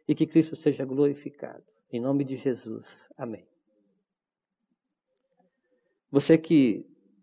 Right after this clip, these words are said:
tem acesso à internet, você pode baixar o boletim para nos acompanhar. E o título desse estudo é Todos Nós Somos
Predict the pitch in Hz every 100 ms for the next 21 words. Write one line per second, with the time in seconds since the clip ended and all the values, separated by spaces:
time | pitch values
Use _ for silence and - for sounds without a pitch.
0 | _ _ 139 127 - 135 - 131 123 131
1 | 120 135 170 - 123 123 - 131 139 123
2 | 117 110 127 123 127 123 117 - 196 180
3 | - 131 131 131 135 135 139 131 151 170
4 | - - _ _ - 156 156 196 208 143
5 | 113 120 123 - 120 - - 180 185 107
6 | 104 - _ _ _ - 120 120 113 110
7 | - - - 214 202 196 143 143 156 175
8 | - - - _ _ _ _ - 160 165
9 | 170 175 - -